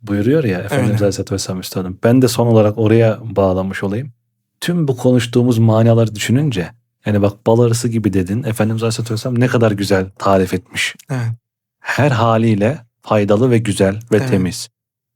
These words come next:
Speaker 1: Burada bahsettiğimiz ayetler, Müddessir suresinden bahsettik, diğer ayetlerden bahsettik.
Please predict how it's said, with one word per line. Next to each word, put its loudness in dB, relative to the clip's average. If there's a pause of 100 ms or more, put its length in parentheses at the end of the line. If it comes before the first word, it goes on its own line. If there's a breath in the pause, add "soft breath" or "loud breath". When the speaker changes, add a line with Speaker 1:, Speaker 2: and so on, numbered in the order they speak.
(1040)
Speaker 1:
Burada 4
bahsettiğimiz 0
ayetler, 0
Müddessir 0
suresinden 0
bahsettik, -4
diğer 4
ayetlerden 2
bahsettik. -4